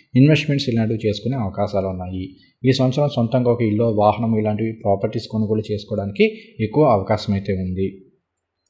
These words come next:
So ఇదంతా బాగుంటుంది. అలానే అప్పుల్ని తీర్చుకోగలుగుతారు. ఎప్పుడో ఎవరికో డబ్బులు ఇచ్చి ఉంటే అవి ఈ టైంలో తిరిగి వచ్చే అవకాశాలు ఉన్నాయి. అలానే గతంలో మీ దగ్గర డబ్బులు తీసుకుని మిమ్మల్ని మోసం చేసిన వాళ్ళు కావచ్చు, లేదంటే ఏదైనా దాంట్లో పెట్టుబడులు పెట్టి అక్కడ స్ట్రక్ అయిపోయిన అమౌంట్ కావచ్చు,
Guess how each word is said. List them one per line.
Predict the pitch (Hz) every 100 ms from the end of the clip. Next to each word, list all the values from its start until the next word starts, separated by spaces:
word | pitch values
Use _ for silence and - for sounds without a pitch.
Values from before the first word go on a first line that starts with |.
| - -
So | 123
ఇదంతా | 113 107
బాగుంటుంది. | 120 95 98 95 92 90 92 - - -
అలానే | 123 135
అప్పుల్ని | 107 147 139
తీర్చుకోగలుగుతారు. | - 117 - 104 101 95 95 98 95
ఎప్పుడో | 117 113 160
ఎవరికో | 156 123 131 135
డబ్బులు | 127 107 107 113
ఇచ్చి | -
ఉంటే | 110 151
అవి | 120 107
ఈ |
టైంలో | 107 104 113
తిరిగి | 110 104
వచ్చే | 110 110
అవకాశాలు | 98 101 98 101 95
ఉన్నాయి. | 92 92 92 92 - _ _ 127
అలానే | 160 165 160 170 113
గతంలో | 117 147 147 143 - 123
మీ | 120 117
దగ్గర | 120 131
డబ్బులు | 123 117 127
తీసుకుని | 123 - 120
మిమ్మల్ని | 113 110
మోసం | 107 104 117
చేసిన | 107 104 110
వాళ్ళు | 104 104
కావచ్చు, | 98 98 - 107 - - -
లేదంటే | 135 147 156
ఏదైనా | 135 131 135 127
దాంట్లో | 117 113 117 131
పెట్టుబడులు | 113 110 117 120 107
పెట్టి | 107 117
అక్కడ | 127 123
స్ట్రక్ | 113 - 104 -
అయిపోయిన | 117 117 107
అమౌంట్ | 107 107
కావచ్చు, | 98 98 98 113